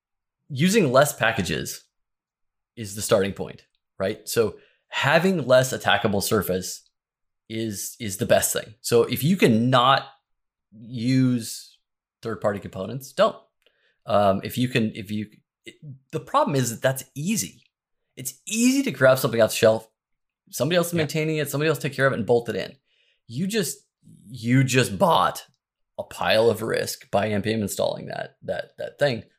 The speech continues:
Speaker 1: potentially. Starting point is use less packages. Okay. Now everyone's gonna say, "Well, I'm already using a bunch of, a bunch of packages." Well, the second thing is keep 'em up to date.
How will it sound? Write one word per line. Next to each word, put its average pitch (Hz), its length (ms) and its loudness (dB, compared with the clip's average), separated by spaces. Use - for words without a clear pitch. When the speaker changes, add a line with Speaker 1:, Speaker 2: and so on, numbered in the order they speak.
Speaker 1:
potentially. - 560 -4
Starting 214 340 4
point 127 340 0
is 107 340 0
use 131 480 0
less 120 220 6
packages. - 600 -10
Okay. 107 220 -10
Now 127 460 2
everyone's 127 260 6
gonna 113 60 0
say, 127 120 -2
"Well, 123 120 4
I'm 123 140 6
already 147 200 2
using 117 580 2
a 107 60 2
bunch 95 260 2
of, 101 140 -8
a 107 40 -20
bunch 113 220 -2
of - 100 -18
packages." - 560 -14
Well, 113 320 4
the 117 60 -6
second 190 300 2
thing 127 180 4
is 113 200 -2
keep - 240 -14
'em 214 60 0
up 208 140 -2
to 147 60 -8
date. 113 320 -2